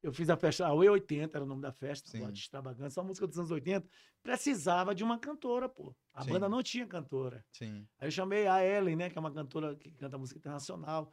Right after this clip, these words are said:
Speaker 1: Madonna, tinha que cantar Cyndi Lauper, aquelas músicas, né?
Speaker 2: Tô ligado.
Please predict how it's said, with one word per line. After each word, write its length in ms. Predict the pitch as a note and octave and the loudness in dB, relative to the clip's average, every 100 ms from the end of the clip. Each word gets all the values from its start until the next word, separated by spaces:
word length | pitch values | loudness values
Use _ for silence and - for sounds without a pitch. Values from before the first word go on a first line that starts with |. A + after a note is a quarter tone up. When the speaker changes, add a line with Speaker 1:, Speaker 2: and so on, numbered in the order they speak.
| _ - | _ -8
Speaker 1:
Madonna, 720 | E3+ D3 E3 F3 D#3+ C#3+ C#3 - _ _ | -8 -4 -4 -2 -4 -6 -8 -16 _ _
tinha 100 | D#3+ | -10
que 60 | E3+ | -6
cantar 260 | E3+ D#3 C3+ | -4 -4 -4
Cyndi 220 | E3+ G#3+ | -4 0
Lauper, 280 | F#3 F#3 - | 0 0 -2
aquelas 240 | A#3+ C4+ | -2 0
músicas, 320 | G#3+ E3+ D3 | 2 0 -2
né? 100 | F3 | -4
Speaker 2:
Tô 100 | E3 | -4
ligado. 360 | A#2+ G#2+ F#2+ | -4 -4 -6